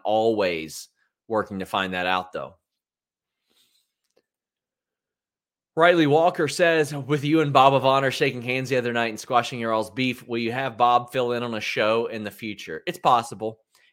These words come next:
Anything's possible if, uh, a gun is held to my head and somebody is threatening to commit arson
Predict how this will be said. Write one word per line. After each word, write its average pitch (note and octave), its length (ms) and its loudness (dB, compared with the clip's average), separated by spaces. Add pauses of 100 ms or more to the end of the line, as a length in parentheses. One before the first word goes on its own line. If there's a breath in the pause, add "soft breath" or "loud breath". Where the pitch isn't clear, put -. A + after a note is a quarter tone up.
Anything's D3 380 0
possible A2 760 2
if, G#2+ 400 -2 (100)
uh, G2 380 -2
a G#2+ 80 -2
gun A2 260 -2
is A2+ 160 -8
held A2+ 220 -2
to A2+ 40 -8
my G2+ 180 -6
head G#2+ 280 -4
and G2+ 160 -12
somebody G#2+ 380 -8
is G2 80 -14
threatening G#2+ 380 -10
to F#2+ 60 -14
commit G2+ 280 -10
arson F#2 500 -8